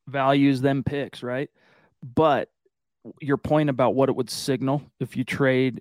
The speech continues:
one of your team captains and a guy who's leading your team in sacks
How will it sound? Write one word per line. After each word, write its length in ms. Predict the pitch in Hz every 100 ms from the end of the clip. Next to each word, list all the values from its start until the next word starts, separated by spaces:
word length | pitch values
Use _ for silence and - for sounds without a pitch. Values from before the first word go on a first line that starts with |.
| _
one 180 | 131 135
of 60 | 127
your 100 | 120
team 260 | - 131
captains 520 | 117 131 123 135 117
and 100 | 117
a 20 | 113
guy 220 | 117 117
who's 220 | 117 107
leading 520 | 110 127 127 131 127 -
your 160 | 123
team 340 | 117 - 123 117
in 120 | 110
sacks 520 | - 127 120 117 -